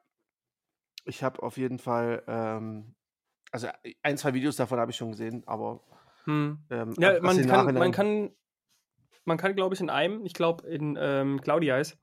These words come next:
Speaker 1: Mhm.
Speaker 2: steht da vor dem Haus, ähm, was auf dem Cover ist.
Speaker 1: Ja, genau, also, äh, er hat halt, wie gesagt, das war so ein Roadtrip und da einerseits haben sie halt Plätze vom letzten Album und aber auch andererseits irgendwelche Natursachen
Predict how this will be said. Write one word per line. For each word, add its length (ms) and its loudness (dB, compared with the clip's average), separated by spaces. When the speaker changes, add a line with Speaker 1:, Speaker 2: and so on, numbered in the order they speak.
Speaker 1:
Mhm. 240 -2
Speaker 2:
steht 220 4
da 60 8
vor 160 6
dem 180 6
Haus, 320 4
ähm, 380 2
was 140 0
auf 140 -2
dem 140 0
Cover 300 2
ist. 200 -12
Speaker 1:
Ja, 200 6
genau, 240 4
also, 200 2
äh, 120 0
er 160 -2
hat 100 -2
halt, 120 0
wie 100 -2
gesagt, 340 -2
das 140 -12
war 100 2
so 80 -2
ein 100 -2
Roadtrip 460 -2
und 160 -6
da 180 0
einerseits 480 0
haben 120 0
sie 80 0
halt 200 -2
Plätze 260 -4
vom 140 -6
letzten 260 -4
Album 360 -2
und 140 -4
aber 220 0
auch 140 -4
andererseits 440 -6
irgendwelche 320 -8
Natursachen 800 -8